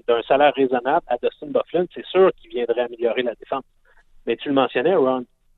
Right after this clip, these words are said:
euh, Dustin Byfuglien, il joue à droite. Il joue pas, il, il serait capable de jouer à gauche, mais il n'aime pas ça jouer à gauche. Il veut jouer à droite. Puis les Canadiens, sa force, c'est du côté droit, avec Weber et Petrie. Ils ont personne à gauche, mais ils ont bien du monde. Ils ont du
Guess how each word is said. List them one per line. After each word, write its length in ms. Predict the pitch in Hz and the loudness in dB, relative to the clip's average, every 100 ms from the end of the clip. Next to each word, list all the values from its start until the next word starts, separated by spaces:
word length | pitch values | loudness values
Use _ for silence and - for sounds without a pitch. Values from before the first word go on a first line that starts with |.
| _ _ _ | _ _ _
euh, 160 | 127 117 | 0 2
Dustin 260 | 131 - 180 | 0 0 0
Byfuglien, 360 | 160 117 180 156 | 2 2 0 -2
il 100 | 127 | 2
joue 140 | 147 | 4
à 60 | 120 | 4
droite. 280 | 120 123 - _ - | 2 -2 -2 _ -12
Il 100 | 131 | -10
joue 120 | 143 | -2
pas, 200 | - 175 | 6 6
il, 180 | 139 135 - _ _ _ _ | 4 -2 -4 _ _ _ _
il 100 | 135 | -20
serait 200 | - 113 | -8 -4
capable 380 | - 117 185 202 | 0 4 4 6
de 100 | 170 | 4
jouer 160 | 156 151 | 6 4
à 60 | |
gauche, 280 | 143 156 170 131 | 6 4 4 -2
mais 80 | |
il 40 | 131 | -4
n'aime 100 | 123 | 0
pas 140 | 131 - | -2 -2
ça 100 | - | -4
jouer 140 | 110 | -6
à 20 | |
gauche. 280 | 95 _ _ - | -10 _ _ -12
Il 100 | 131 | -4
veut 280 | 131 156 165 | 2 2 0
jouer 200 | - 143 | 0 2
à 60 | 123 | 2
droite. 240 | 117 117 - _ _ _ _ | 2 -4 -6 _ _ _ _
Puis 80 | 131 | -4
les 60 | 123 | 6
Canadiens, 560 | 156 151 135 185 214 - - | 6 6 4 2 2 -2 -4
sa 100 | 131 | -4
force, 320 | - 190 202 - _ - | 4 6 6 2 _ -12
c'est 100 | 165 | -10
du 80 | - | -8
côté 260 | - 139 131 | -4 -2 0
droit, 300 | 120 135 135 - _ _ | 4 6 4 2 _ _
avec 200 | 123 139 | -2 2
Weber 280 | 156 139 165 262 | 6 6 8 4
et 80 | 143 | 2
Petrie. 160 | 127 - - _ _ _ _ _ 120 | -10 -14 -16 _ _ _ _ _ -2
Ils 120 | 139 | 2
ont 80 | 123 | 4
personne 320 | 160 - 202 | 2 4 4
à 80 | 165 | 6
gauche, 280 | 170 - - | 6 6 0
mais 100 | 123 | -2
ils 80 | |
ont 100 | 127 123 | 0 4
bien 140 | 180 | 4
du 100 | 175 | 4
monde. 160 | 147 135 | -4 -4
Ils 160 | 127 | -2
ont 120 | 147 139 | -2 -2
du 200 | - | -8